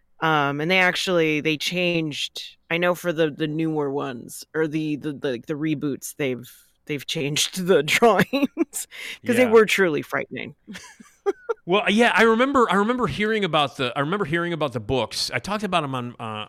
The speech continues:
Speaker 2: on my show, you know, years, years, years back at, at, uh, at the car wash.
Speaker 1: Mm-hmm.
Speaker 2: But then this movie came out,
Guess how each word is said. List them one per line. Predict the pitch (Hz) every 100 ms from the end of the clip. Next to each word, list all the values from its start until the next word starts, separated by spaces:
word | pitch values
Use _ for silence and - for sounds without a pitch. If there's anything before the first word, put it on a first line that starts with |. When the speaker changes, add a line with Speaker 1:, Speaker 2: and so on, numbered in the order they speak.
| _
Speaker 2:
on | 123 113
my | 107
show, | - 143 120 95 92
you | 113
know, | 107
years, | 90 113 143 98 98
years, | 104 127 87
years | 95 123 107
back | 104 80 85
at, | 82
at, | 95 92 -
uh, |
at | 85 -
the |
car | - 120
wash. | 104 78 - _ -
Speaker 1:
Mm-hmm. | 196 196 147 160 - -
Speaker 2:
But | 160
then | - 196 190
this | 165 -
movie | 143 247 311 165 110
came | - 120 110
out, | 104 98 98